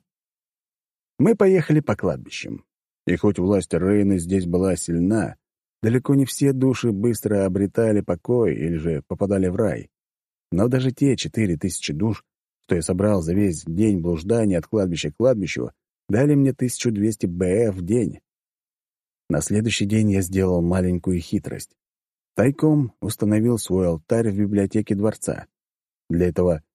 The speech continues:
использовал статую странной женщины. У неё не было рук,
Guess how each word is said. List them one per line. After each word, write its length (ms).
использовал 640
статую 640
странной 500
женщины. 680
У 60
неё 240
не 140
было 260
рук, 320